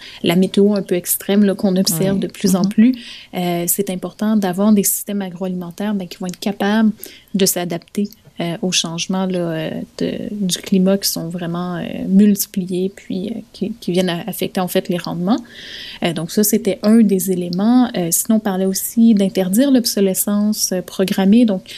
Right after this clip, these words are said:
Speaker 1: euh, de travailler vraiment sur la responsabilité élargie des producteurs, d'augmenter la durée de vie moyenne des produits pour qu'on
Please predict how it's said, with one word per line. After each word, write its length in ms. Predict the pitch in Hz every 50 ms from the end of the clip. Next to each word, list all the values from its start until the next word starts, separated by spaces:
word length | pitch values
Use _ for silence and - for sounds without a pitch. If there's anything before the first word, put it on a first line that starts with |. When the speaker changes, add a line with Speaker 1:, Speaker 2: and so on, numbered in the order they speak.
| - - - - - -
Speaker 1:
euh, 100 | 175 175
de 120 | 175 190
travailler 480 | 185 - - 196 180 185 180 185 214 226
vraiment 380 | 220 196 196 185 190 196 208
sur 320 | 214 - - - 202 196 190
la 80 | 190
responsabilité 800 | 175 - 175 175 - - 185 165 - 185 180 185 185 - - 208
élargie 400 | 202 190 185 180 180 180 190 196
des 160 | 190 190 180
producteurs, 680 | 175 - - 180 175 - - _ - 190 190 196 214 220 208 - -
d'augmenter 460 | 185 185 175 180 170 175 175 - 196
la 120 | 190 185
durée 280 | 175 180 196 190 196 196
de 80 | 180
vie 140 | 185 190 196
moyenne 480 | 196 190 185 180 175 180 190 196 202 190
des 100 | 185 180
produits 500 | - - - 185 180 175 175 190 233 277
pour 220 | - 220 202 -
qu'on 240 | - 180 180 180